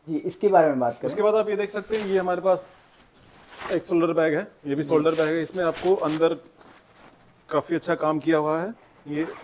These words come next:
Speaker 2: सिंगल कंपार्टमेंट है, इसके
Speaker 1: जी।
Speaker 2: अंदर एक और ये जिपर वाले कंपार्टमेंट मिल जाते हैं, उसके अंदर ये मोबाइल पॉकेट भी मिल जाता है।
Speaker 1: ठीक है,
Speaker 2: ये
Speaker 1: और
Speaker 2: बैग
Speaker 1: इसके
Speaker 2: भी
Speaker 1: साथ में
Speaker 2: आपको
Speaker 1: ये भी
Speaker 2: दो सौ बीस
Speaker 1: होगा।
Speaker 2: के रेंज में है।
Speaker 1: अच्छा, ये सिंगल लेंगे तो
Speaker 2: हाँ जी,
Speaker 1: टू ट्वेंटी
Speaker 2: सिंगल,
Speaker 1: में है
Speaker 2: सिंगल
Speaker 1: और अगर
Speaker 2: लेंगे तो
Speaker 1: इस
Speaker 2: टू ट्वेंटी में,
Speaker 1: कॉम्बो
Speaker 2: कॉम्बो
Speaker 1: लेंगे
Speaker 2: के
Speaker 1: तो
Speaker 2: साथ जाता है दो सौ अस्सी के आसपास मिल जाएगा।
Speaker 1: दो सौ अस्सी।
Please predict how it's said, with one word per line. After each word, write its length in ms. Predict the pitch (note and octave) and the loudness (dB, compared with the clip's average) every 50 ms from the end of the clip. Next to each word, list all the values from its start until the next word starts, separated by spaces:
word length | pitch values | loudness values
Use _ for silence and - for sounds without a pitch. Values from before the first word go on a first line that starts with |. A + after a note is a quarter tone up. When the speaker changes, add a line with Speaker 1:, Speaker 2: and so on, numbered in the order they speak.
| - - | -18 -14
Speaker 2:
सिंगल 340 | - - D#3 D#3 D#3 D#3 | -10 -6 -4 -2 -2 0
कंपार्टमेंट 520 | D#3 E3 D3+ C#3+ D#3 D3 D3 D#3+ E3 D#3 E3 | -2 -2 0 2 2 2 2 0 -4 -4 -4
है, 80 | F#3 A#3 - - - - - - - | -4 -6 -8 -12 -20 -20 -20 -20 -16
इसके 120 | - C#3 | -14 -10
Speaker 1:
जी। 140 | C#3 D3+ D#3 | -6 -2 -2
Speaker 2:
अंदर 260 | D#3+ D#3+ D#3 D#3+ E3 D#3+ - E3 | 0 0 2 0 0 -2 -2 -4
एक 200 | D#3 D#3 D3+ D3+ | -4 -4 -2 0
और 160 | D3+ D3+ D#3 | 2 2 2
ये 140 | D#3 D#3+ D3+ | 2 0 0
जिपर 320 | C3+ C#3+ D3 - E3 D#3 | -2 -6 -4 0 2 4
वाले 220 | D#3 D#3 D3+ D3+ D3+ | 4 4 4 2 0
कंपार्टमेंट 680 | D3+ - - - - - D3 C3+ C#3+ C#3+ C#3 D3+ D3+ | -2 -4 -12 -10 -8 -6 -2 2 2 2 2 2 -2
मिल 120 | D3+ D3+ D3 | -4 -2 0
जाते 220 | D#3 D3 D3 E3 | 0 0 0 0
हैं, 80 | F3+ F3 | -4 -6
उसके 160 | - - D#3+ | -6 -6 -4
अंदर 220 | D#3 D#3 D3+ D3+ | -2 0 0 2
ये 80 | D#3 D#3 | 2 2
मोबाइल 280 | D3+ D3 C#3 C3+ C#3 | 2 4 4 4 4
पॉकेट 260 | C3 C3+ C#3 C#3 D3 C#3+ | 2 2 2 2 0 0
भी 80 | D3 | -2
मिल 180 | C#3+ C#3 A#2 G#2+ | -2 -4 -4 -6
जाता 240 | G#2 G2+ - - A#2 | -6 -8 -8 -8 -12
है। 340 | - - - - - - - - - | -14 -18 -20 -20 -20 -20 -20 -14 -10
Speaker 1:
ठीक 180 | - D3 C3 | -8 -4 0
है, 120 | D3+ D#3+ F#3+ | 2 6 8
Speaker 2:
ये 60 | F#3+ | 8
Speaker 1:
और 80 | F3+ F3+ | 10 10
Speaker 2:
बैग 120 | F#3 F#3+ | 8 8
Speaker 1:
इसके 120 | F#3+ F#3+ | 8 10
Speaker 2:
भी 80 | F#3+ A3 | 10 10
Speaker 1:
साथ 80 | G3 F#3 | 10 8
में 80 | F#3+ | 8
Speaker 2:
आपको 80 | - E3+ | 8 8
Speaker 1:
ये 120 | D#3 - | 8 8
भी 0 | |
Speaker 2:
दो 140 | C#3+ C3+ B2+ | 6 4 4
सौ 20 | |
बीस 200 | A#2 - - - | 2 2 0 0
Speaker 1:
होगा। 100 | - E3+ | -2 -4
Speaker 2:
के 60 | D3+ C3+ | -2 -2
रेंज 160 | B2+ B2 B2 | -2 -2 -2
में 80 | A#2 | -2
है। 180 | A2 G#2+ G#2+ - - - - - - - | -2 -4 -6 -10 -14 -20 -18 -8 -4 -2
Speaker 1:
अच्छा, 160 | F#3 - F#3+ | 4 8 10
ये 140 | G3 G#3 G3+ | 12 12 10
सिंगल 300 | G3+ G#3+ G#3 G#3+ A#3 A#3 | 10 8 8 10 10 12
लेंगे 200 | A3+ A3+ A3+ A#3 | 10 10 10 10
तो 40 | |
Speaker 2:
हाँ 80 | A3+ A#3 | 10 10
जी, 60 | G#3+ | 10
Speaker 1:
टू 120 | A#3 A3 G#3 | 8 4 4
ट्वेंटी 220 | G3+ G#3 G3+ F#3+ | 6 4 6 6
Speaker 2:
सिंगल, 140 | G#3 G#3+ G#3 | 6 6 6
Speaker 1:
में 100 | A#3 A3+ | 6 6
है 120 | A#3 C4 | 6 4
Speaker 2:
सिंगल 160 | D4+ - - | 2 4 8
Speaker 1:
और 140 | A3 G#3 G3+ | 10 10 12
अगर 100 | G#3 G3+ | 12 12
Speaker 2:
लेंगे 140 | A3 G#3+ G#3+ | 12 12 10
तो 80 | G#3+ G3 | 10 8
Speaker 1:
इस 60 | F3 | 0
Speaker 2:
टू 100 | F#3 F3 | -4 -4
ट्वेंटी 260 | E3+ F#3 F#3 F3+ F3+ | -4 -4 -4 -4 -4
में, 100 | F#3+ G3 | 2 6
Speaker 1:
कॉम्बो 240 | F#3 F3+ F#3 F#3 G3 | 8 8 8 8 8
Speaker 2:
कॉम्बो 140 | G#3 G3+ G3 | 6 8 6
Speaker 1:
लेंगे 160 | F#3 G3 G3+ | 6 4 2
Speaker 2:
के 20 | |
Speaker 1:
तो 60 | G3+ | 0
Speaker 2:
साथ 60 | F#3 F3+ | 0 0
जाता 200 | F3+ F3 G3+ G3+ | 0 -2 -2 -4
है 60 | G3+ | -6
दो 360 | F#3+ F#3 - D#3 D3+ D#3+ D#3 | -8 -12 -12 -6 -4 -4 -4
सौ 100 | D3+ F#3+ | -2 -2
अस्सी 260 | E3+ D3+ - - E3 | -4 -4 -6 -8 -10
के 80 | D3 C3+ | -8 -8
आसपास 300 | A2+ G#2+ - G#2+ G#2 - | -8 -8 -10 -14 -16 -16
मिल 100 | C3+ A2+ | -16 -16
जाएगा। 120 | G2+ G#2+ D3+ | -6 0 4
Speaker 1:
दो 120 | E3 E3 | 4 4
सौ 120 | E3 F#3+ | 4 4
अस्सी। 340 | D#3+ C#3+ - - - C#3 B2 | 2 2 0 -4 -10 -10 -10